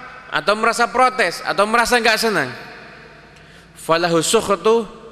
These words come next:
minni hatta yalqani, maka dia akan mendapatkan murkaku sampai nanti dia bertemu dengan aku.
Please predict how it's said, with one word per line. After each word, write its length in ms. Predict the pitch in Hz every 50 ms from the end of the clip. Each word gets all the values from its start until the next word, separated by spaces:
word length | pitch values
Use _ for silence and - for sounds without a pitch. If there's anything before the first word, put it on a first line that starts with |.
| - - - - -
minni 480 | - 160 190 202 202 220 262 294 269
hatta 320 | 208 - 180 185 180 - 180
yalqani, 560 | 160 151 147 131 - 143 143 131 120 120 113 117 - - - - - - -
maka 320 | - 139 139 - 180 175
dia 320 | 165 - - 170 180 190 156 170
akan 240 | 170 180 175 170 165
mendapatkan 560 | 160 151 147 151 147 147 190 190 - 196 180
murkaku 720 | 175 180 190 196 196 170 - 185 185 175 208 262 277 247 190
sampai 320 | - - 196 185 165 165
nanti 320 | 156 175 180 165 170 156 147
dia 160 | 156 160 151
bertemu 380 | 139 147 139 143 160 151 147 139
dengan 260 | 120 139 135 135 135 117
aku. 240 | 143 139 - 135 117